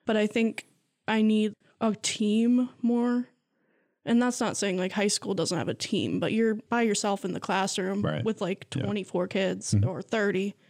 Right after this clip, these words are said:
Speaker 2: So having a team of, like, you know, figuring out what works for you, what doesn't.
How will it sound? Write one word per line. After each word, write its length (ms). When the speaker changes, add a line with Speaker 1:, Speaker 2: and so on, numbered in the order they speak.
Speaker 2:
So 160
having 280
a 80
team 320
of, 200
like, 440
you 160
know, 240
figuring 400
out 220
what 160
works 320
for 100
you, 200
what 260
doesn't. 480